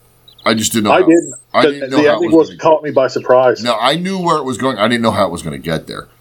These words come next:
Speaker 1: Um, but yeah, I knew where it was going.
Speaker 2: Okay.
Speaker 1: Uh, but I still liked it. Um,
Speaker 2: Yeah, I liked it a lot. It caught me.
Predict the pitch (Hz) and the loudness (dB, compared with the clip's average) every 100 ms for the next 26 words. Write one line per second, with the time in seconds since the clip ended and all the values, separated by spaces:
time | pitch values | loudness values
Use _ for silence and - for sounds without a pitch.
0 | _ _ _ 76 78 71 64 64 _ _ | _ _ _ 0 2 0 -4 -14 _ _
1 | _ 85 87 90 107 117 101 87 80 - | _ -2 2 2 4 4 2 0 -6 -6
2 | 78 62 60 _ _ _ _ _ 117 120 | -8 -8 -14 _ _ _ _ _ 2 4
3 | 127 113 87 87 98 101 - 127 110 90 | 2 -2 -4 -6 -4 -4 -4 -2 0 0
4 | 82 - 67 - 69 71 67 62 - _ | -2 -4 -12 -12 -8 -6 -6 -12 -18 _
5 | _ _ _ _ _ _ _ _ _ _ | _ _ _ _ _ _ _ _ _ _
6 | _ _ - - - - 135 135 151 160 | _ _ -20 -20 -8 0 2 4 4 2
7 | 160 131 123 120 113 - 143 131 131 120 | 2 0 2 2 2 2 2 2 -4 -6